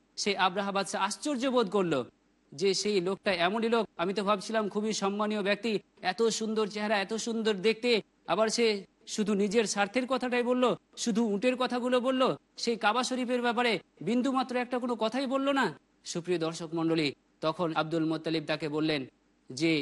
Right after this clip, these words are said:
আমি যেহেতু উটের মালিক, সুতরাং আমার উট যেহেতু নিয়ে চলে আসা হয়েছে, সুতরাং সেই উটের মালিক আমি বলে আমি উটের দরখাস্ত করতে এসেছি, আমাকে যেন উটগুলো ফেরত দিয়ে দেওয়া হয়। আর যে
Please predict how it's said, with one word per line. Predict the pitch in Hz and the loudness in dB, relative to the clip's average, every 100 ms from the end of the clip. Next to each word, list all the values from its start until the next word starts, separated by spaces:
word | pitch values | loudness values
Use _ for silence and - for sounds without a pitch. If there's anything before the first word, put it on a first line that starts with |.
| 131 _ _ | -2 _ _
আমি | 151 170 220 240 | 0 2 2 2
যেহেতু | 247 247 240 202 202 | 2 2 0 0 0
উটের | 196 208 | 2 2
মালিক, | 185 180 175 151 - _ | 2 2 2 -2 -6 _
সুতরাং | - 190 185 180 170 | -6 -4 2 2 2
আমার | 190 220 285 | 2 4 4
উট | 269 220 | 2 2
যেহেতু | 233 233 208 | 0 2 0
নিয়ে | 208 233 | 0 0
চলে | 214 202 | -2 0
আসা | 185 180 175 | 0 0 -2
হয়েছে, | 170 170 180 143 - - | 0 0 0 0 -4 -8
সুতরাং | - 180 175 170 | -6 -2 0 0
সেই | 160 175 | -2 -4
উটের | 160 160 170 | -2 -2 -2
মালিক | 165 165 165 - | 0 0 -2 -4
আমি | 156 190 247 | -4 0 0
বলে | 208 220 214 156 _ _ | 2 2 2 0 _ _
আমি | 160 175 160 | -4 -4 -2
উটের | 160 165 175 | -4 -2 -2
দরখাস্ত | 160 160 175 - | -2 -2 -6 -6
করতে | 160 160 - 147 | -6 -6 -2 -4
এসেছি, | 143 151 131 _ | 0 -2 -4 _
আমাকে | 139 175 185 180 | -4 -2 0 0
যেন | 180 | 0
উটগুলো | 175 202 196 196 | 0 0 0 0
ফেরত | 202 233 254 | 0 0 0
দিয়ে | 233 220 | 0 2
দেওয়া | 196 175 | 4 4
হয়। | 135 - _ _ - | 2 -2 _ _ 4
আর | 175 170 147 | 4 4 0
যে | 226 | 2